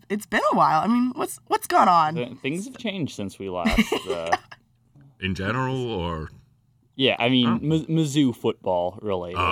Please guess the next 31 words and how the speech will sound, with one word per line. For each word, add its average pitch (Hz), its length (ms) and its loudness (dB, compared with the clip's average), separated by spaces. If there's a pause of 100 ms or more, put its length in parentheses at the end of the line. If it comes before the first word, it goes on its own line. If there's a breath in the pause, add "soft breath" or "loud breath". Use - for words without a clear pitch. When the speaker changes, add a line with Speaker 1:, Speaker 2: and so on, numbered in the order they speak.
Speaker 2:
not 98 160 -2
Speaker 3:
I - 20 -4
Speaker 2:
just, 254 240 2
Speaker 3:
see. - 60 -6
Speaker 2:
like, 95 180 0
Speaker 3:
<laughs> - 160 -4
Yeah. 73 240 -8 (240)
Speaker 2:
I 117 80 0
mean, 113 100 2
the 113 100 6
world 98 380 0
probably 92 460 -4
has 85 280 -10
too, 95 400 -6
but 90 320 -4 (400)
Speaker 3:
It's - 160 -20 (100)
constantly 73 540 -20
changing. 76 320 -16 (100)
Speaker 2:
Yeah, - 240 -8
exactly. 90 540 -8
But 101 280 -4 (280)
M-, 110 220 -6
Mizzou 107 400 -2
is 104 100 -6
going 107 280 -4
to 110 100 0
a 104 40 0
bowl 98 300 -2
game, 110 360 -2
which 95 300 -12
sounds 87 460 -10